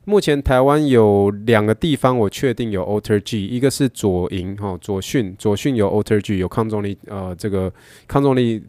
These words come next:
的跑步机，这个我很确定。另外一个就是，当然是我学长，呃，我学长 Jeff 他开的这个物理治疗所，叫做博士物理治疗所，在仁爱路上，台北的仁爱路上，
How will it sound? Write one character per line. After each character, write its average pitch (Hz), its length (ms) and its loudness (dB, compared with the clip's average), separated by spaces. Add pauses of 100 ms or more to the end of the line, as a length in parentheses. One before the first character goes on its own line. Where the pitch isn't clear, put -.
的 101 240 -2
跑 92 160 -2
步 113 120 -2
机， 110 140 -2
这 120 80 0
个 113 60 4
我 101 80 2
很 87 100 -4
确 107 180 2
定。 98 220 -6
另 208 180 -2
外 190 160 4
一 147 60 0
个 127 100 2
就 131 120 -2
是， 123 160 -4
当 117 160 2
然 113 100 0
是 127 80 -4
我 101 100 2
学 104 240 -2
长， 98 220 -2 (560)
呃， 104 200 0
我 101 120 0
学 127 160 0
长 113 240 -2
Jeff 104 300 0 (240)
他 113 160 2
开 113 280 0
的 98 400 -2
这 107 200 -6
个 95 340 -6
物 131 140 -2
理 107 60 -2
治 120 120 -6
疗 107 140 2
所， 101 260 -4
叫 107 180 -2
做 101 580 -2
博 117 280 0
士 147 340 -2
物 139 140 -4
理 101 80 -2
治 110 140 -4
疗 98 120 2
所， 92 220 -6
在 113 160 -2
仁 98 180 -4
爱 107 140 -4
路 107 160 -4
上， 90 300 -8
台 104 180 -4
北 110 100 -6
的 95 80 -4
仁 92 160 -8
爱 101 120 -6
路 101 120 -6
上， 95 220 -6